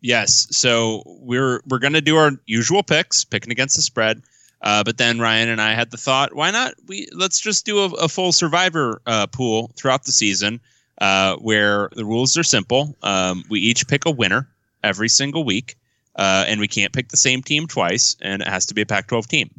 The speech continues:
Um, so we will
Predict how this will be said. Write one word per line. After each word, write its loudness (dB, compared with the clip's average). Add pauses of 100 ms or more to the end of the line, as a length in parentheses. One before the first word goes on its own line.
(200)
Um, -6
so 0 (220)
we -6
will -4